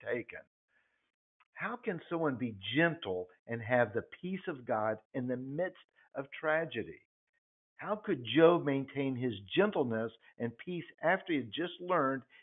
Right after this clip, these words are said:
he had lost all? Job lost everything, his children, business, wealth, health, friendship, and his wife's respect. Let your gentleness, your gentleness be evident to all. You cannot fake gentleness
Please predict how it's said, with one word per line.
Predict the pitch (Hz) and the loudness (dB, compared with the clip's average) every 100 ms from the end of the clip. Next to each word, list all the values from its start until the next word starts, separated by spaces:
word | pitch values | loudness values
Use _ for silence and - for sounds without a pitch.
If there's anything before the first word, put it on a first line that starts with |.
| - | 0
he | 127 | 0
had | 113 | 2
lost | 113 131 139 - - - - | 2 4 2 -4 -14 -2 6
all? | 156 160 131 - - _ _ _ _ - | 10 10 10 4 -8 _ _ _ _ 0
Job | 190 208 170 | 4 4 2
lost | 165 165 151 - | 4 4 2 -4
everything, | 170 180 160 123 107 | -2 0 0 0 -2
his | 101 - - | -4 -4 -2
children, | 180 151 113 | 2 2 2
business, | 151 160 147 - | 2 2 -2 -2
wealth, | 147 156 160 - | 4 6 4 2
health, | - 160 156 - - - | 6 6 6 -2 -20 2
friendship, | 151 151 151 147 - | 2 4 0 -2 -4
and | 123 | -4
his | 113 | -4
wife's | 110 127 131 127 | -2 0 0 -2
respect. | 131 123 - 117 90 - _ _ _ _ _ _ _ _ _ _ _ | -6 -6 0 0 0 -10 _ _ _ _ _ _ _ _ _ _ _
Let | 123 139 180 202 196 - | -12 -4 2 2 0 -2
your | 147 147 117 123 143 | 2 2 0 -6 2
gentleness, | 196 214 143 104 92 - | 4 6 4 2 -4 -4
your | 135 | -4
gentleness | 107 143 196 160 113 110 - 123 | -2 2 4 4 2 -2 -4 -6
be | 139 - - | -6 -6 6
evident | 165 156 151 165 160 | 6 6 0 0 -2
to | |
all. | 131 156 151 135 95 - - _ | -2 6 8 8 6 -4 -20 _
You | 180 247 - - | -6 -6 -6 -8
cannot | 196 190 180 165 165 _ - | -4 0 2 2 0 _ -2
fake | 220 165 143 - _ _ - | 4 4 4 -2 _ _ -10
gentleness | 131 185 156 95 90 | -2 0 0 -2 -6